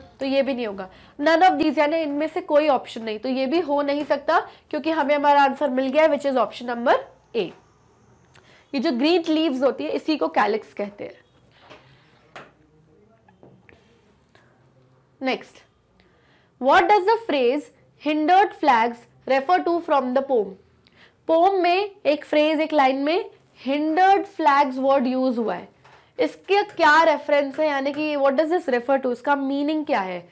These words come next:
हिंडर्ड फ्लैग्स का? So हिंडर्ड फ्लैग का बेसिक मीनिंग ये होता है कि जब एक फ्लैग होता है, जब एक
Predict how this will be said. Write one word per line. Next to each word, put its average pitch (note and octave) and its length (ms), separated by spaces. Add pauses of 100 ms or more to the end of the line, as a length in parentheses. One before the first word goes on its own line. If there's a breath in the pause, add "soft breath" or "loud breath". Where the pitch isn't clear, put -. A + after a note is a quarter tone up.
(300 soft breath)
हिंडर्ड D4+ 460
फ्लैग्स G#3+ 420
का? - 180 (920)
So G4+ 240 (240)
हिंडर्ड D#4 440
फ्लैग D#4 360
का E4+ 120
बेसिक C4+ 480
मीनिंग D4+ 360
ये D4+ 80
होता B3+ 240
है G#3+ 80
कि D4 140
जब C#4 200
एक D#4+ 140
फ्लैग B3+ 400
होता G#3 220
है, G3+ 60
जब A3 160
एक C4 180